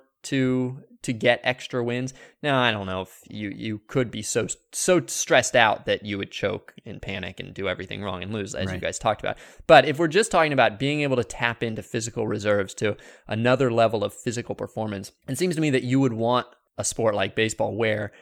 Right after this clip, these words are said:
Speaker 1: the grind and fatigue and the ability to, the inability to motivate yourself every day to be your very best self,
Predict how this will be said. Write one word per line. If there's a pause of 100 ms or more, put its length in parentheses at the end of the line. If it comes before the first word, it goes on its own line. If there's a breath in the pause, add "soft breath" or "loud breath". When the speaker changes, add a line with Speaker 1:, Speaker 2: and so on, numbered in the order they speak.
(120)
Speaker 1:
the
grind
and
fatigue
and
the
ability
to,
the
inability
to
motivate
yourself
every
day
to
be
your
very
best
self,